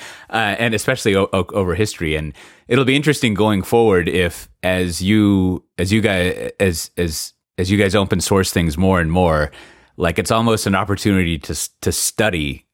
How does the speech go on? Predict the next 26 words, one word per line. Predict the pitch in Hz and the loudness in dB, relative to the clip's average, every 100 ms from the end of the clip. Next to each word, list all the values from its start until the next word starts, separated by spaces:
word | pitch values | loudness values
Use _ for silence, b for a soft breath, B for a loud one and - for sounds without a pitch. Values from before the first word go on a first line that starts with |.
| - - | -16 -12
the, | 90 87 - | -2 -2 -2
the, | 87 76 71 82 | -2 -2 -2 -4
the | 82 | -4
five-year | - 101 98 87 85 | -2 0 0 0 0
history | 92 - 87 82 | 0 -2 0 0
of | 73 | 0
this | 85 - | -2 -2
application | 78 - 76 92 87 80 76 | -4 -4 -2 -2 0 -2 0
used | 80 80 - | 0 0 0
by | 76 | 0
a | 73 | 2
lot | 71 71 | 0 0
of | 65 | -2
people, | - 73 - - - _ - | -4 -4 -4 -8 -14 _ -4
right? | 69 78 B B B B | -2 -4 B B B B
And, | - 80 78 76 | -4 -2 -2 0
uh, | 76 73 71 - _ _ | 0 0 -2 -8 _ _
I | 82 | -4
don't | 131 | 0
know. | 117 | 0
It'd | 82 | 0
be, | 95 | 0
it'd | 113 | 0
be, | 117 127 | 2 0
int-, | |
it, | 117 113 | 0 -2